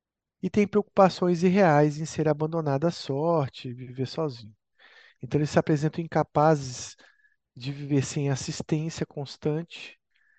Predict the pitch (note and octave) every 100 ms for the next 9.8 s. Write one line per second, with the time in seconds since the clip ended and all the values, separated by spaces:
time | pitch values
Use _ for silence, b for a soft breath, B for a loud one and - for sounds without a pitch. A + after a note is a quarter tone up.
0 | _ _ _ _ - F#3+ F#3+ E3 D3+ D#3
1 | - D#3 C#3 C3+ B2 A#2+ - - C#3+ B2+
2 | C#3+ C3+ C3 - C#3+ D3 C3 - C#3+ C#3+
3 | B2 A2+ C#3 C3+ B2 B2+ - E3 E3 -
4 | C#3+ C3+ C3+ B2+ C3 - C#3 - C3+ B2
5 | B2 B2+ A#2 - B B B B B B2+
6 | B2+ A#2 B2+ A#2+ B2 - C#3 D#3+ - E3+
7 | E3 E3 - _ - B B - - F3
8 | - F3+ - - G#3 G#3 D#3 C#3 - -
9 | - C#3+ D#3 D#3 D#3 - D#3